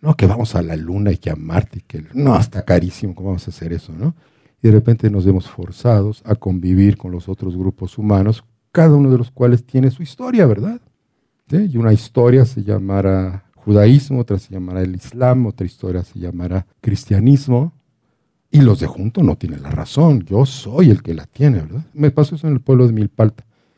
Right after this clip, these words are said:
Cuando estaba haciendo Retorno a Aztlán, quería hacer la película en náhuatl, entonces fui a trabajar con nahuatlatos allá, y decían que los del pueblo de junto lo hablan mal. Lo mismo me pasó en la zona purépecha.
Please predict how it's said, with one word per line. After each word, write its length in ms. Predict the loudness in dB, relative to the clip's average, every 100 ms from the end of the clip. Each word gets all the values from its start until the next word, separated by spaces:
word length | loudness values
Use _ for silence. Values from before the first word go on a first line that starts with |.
| _ _ _ _ _ _
Cuando 140 | -14 -4
estaba 160 | 0
haciendo 220 | 2 4 4
Retorno 360 | 4 2 2
a 20 | 2
Aztlán, 280 | 4 2
quería 160 | 2 0
hacer 160 | 2 2
la 140 | 0
película 320 | -4 -6 -2
en 80 | 0
náhuatl, 440 | 2 2 0 -6 -12 _ _ _ _ _ _
entonces 320 | -8 -6 -4
fui 100 | 0
a 60 | 0
trabajar 400 | 2 0 0 -4
con 160 | -6 -6
nahuatlatos 760 | -6 -8 -2 -2 -2 -4 0
allá, 320 | 2 2 0 _ _ _ _ _ _ _
y 100 | 2
decían 340 | 2 4 0 -2
que 420 | -2 0 2 4
los 220 | 2 2
del 120 | 0
pueblo 240 | 2 4 4
de 60 |
junto 300 | 2 -4 -2
lo 100 | 2
hablan 240 | 4 4 2
mal. 300 | -4 -8 -18 _ _ _ _ _ -20 _ _ _ _ _ _ _ _ _ _ _ _ -4
Lo 100 | 2
mismo 140 | 4
me 80 | 4
pasó 360 | 4 0 2 2
en 80 |
la 80 | 2
zona 280 | 0 0 0
purépecha. 640 | 2 2 2 -2 -6 -20